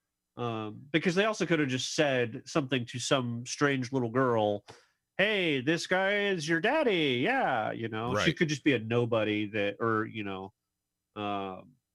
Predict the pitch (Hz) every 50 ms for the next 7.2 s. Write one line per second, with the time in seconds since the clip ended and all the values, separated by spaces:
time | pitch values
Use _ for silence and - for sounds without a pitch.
0 | _ - 131 113 110 98 90 - - - - - - _ _ _ _ _ _ -
1 | 90 82 80 - - 131 131 131 139 127 123 - - 117 110 - 113 107 104 -
2 | - 104 95 104 95 95 95 107 107 107 - 117 131 143 131 - - 123 117 -
3 | - 120 - _ - - - 143 127 123 123 104 107 110 107 107 107 107 104 _
4 | _ _ _ _ _ - - 165 196 180 - - 147 147 139 151 151 151 135 139
5 | 127 127 127 131 - 135 131 127 131 120 120 120 101 113 104 107 107 107 104 -
6 | - - 104 101 - 101 104 104 98 - - 98 95 95 - - 101 98 - -
7 | - - -